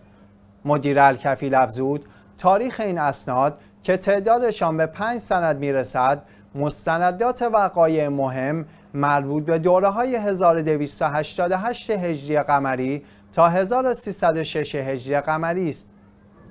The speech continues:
بعد از اینکه بررسی و ارزیابی ما نسبت به خسارت ناشی بر این اسناد تایید شد، کار مرمت با استفاده از جدیدترین ابزارها آغاز گشت تا روح جدیدی در این اسناد دمیده شود.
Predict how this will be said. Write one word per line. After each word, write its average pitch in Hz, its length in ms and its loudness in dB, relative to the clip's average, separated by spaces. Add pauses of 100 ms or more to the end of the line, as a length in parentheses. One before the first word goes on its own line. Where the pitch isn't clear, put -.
(200)
بعد 147 200 6
از 139 180 4
اینکه 143 240 -2
بررسی 170 520 2
و 262 40 2
ارزیابی 160 640 2
ما 131 240 0
نسبت 147 500 -2
به 240 80 0
خسارت 175 600 0
ناشی 151 440 -4
بر 147 160 2
این 139 160 -2
اسناد 139 460 -4
تایید 123 340 -2
شد، 127 360 -6 (760)
کار 139 280 4
مرمت 131 720 0 (260)
با 160 140 10
استفاده 190 520 2
از 240 220 2
جدیدترین 156 640 2
ابزارها 139 640 2
آغاز 165 500 2
گشت 143 440 2 (340)
تا 160 140 8
روح 143 320 2
جدیدی 131 520 0
در 131 180 4
این 131 140 -2
اسناد 135 600 -2
دمیده 175 440 0
شود. 135 460 2